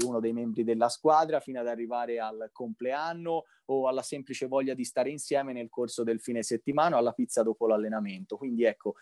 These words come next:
credo che, ehm, quello che era l'obiettivo del progetto di creare un gruppo di amici che trascorresse del tempo insieme è stato pienamente raggiunto. Adesso insieme a Pippo,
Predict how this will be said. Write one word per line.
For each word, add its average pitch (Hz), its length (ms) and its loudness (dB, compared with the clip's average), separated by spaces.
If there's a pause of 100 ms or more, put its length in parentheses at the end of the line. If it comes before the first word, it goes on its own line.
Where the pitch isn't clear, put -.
(160)
credo 131 280 4
che, 120 280 2 (300)
ehm, - 600 -6 (300)
quello 165 280 6
che 147 100 6
era 156 160 8
l'obiettivo 156 640 2
del 147 200 0
progetto 185 800 2 (220)
di 135 160 -4
creare 147 680 4
un 165 180 -2
gruppo 185 420 0
di 143 120 4
amici 165 360 0
che 117 180 0
trascorresse 143 680 2
del 131 220 -2
tempo 143 260 0
insieme 185 400 4
è - 20 2
stato 135 320 4
pienamente 120 540 2
raggiunto. 104 520 2
Adesso 160 360 4
insieme 127 380 2
a 135 120 -2
Pippo, 175 460 0